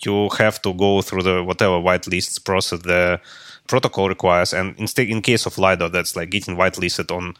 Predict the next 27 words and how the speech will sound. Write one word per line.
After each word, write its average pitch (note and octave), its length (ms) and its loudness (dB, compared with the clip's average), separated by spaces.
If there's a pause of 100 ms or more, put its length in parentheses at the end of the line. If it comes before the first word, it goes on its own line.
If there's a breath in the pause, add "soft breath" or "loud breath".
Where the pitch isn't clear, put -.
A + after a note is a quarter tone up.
(520 loud breath)
uh, F2+ 400 2
on F#2+ 180 -2
peer G2+ 280 2
review, A2+ 260 -2
basically, A2+ 640 0
in G2 140 -6
ca-, F#2+ 320 0 (140)
at, F2+ 160 -8
at F2+ 160 0
the, G2 100 -2 (100)
at F2+ 160 -2
the F#2+ 80 -2
current F2+ 320 -4
moment. F2 340 -10 (100)
It's - 180 -10
not, F2+ 220 -4
like, E2+ 160 -10
the F2+ 100 -4
end F2+ 120 -6
state E2+ 340 -6
we, F2 100 -6
we E2 220 -8
want F2 160 -12
to - 100 -16
have F#2 160 -4
in F#2 80 -8
Lido. F#2 260 -6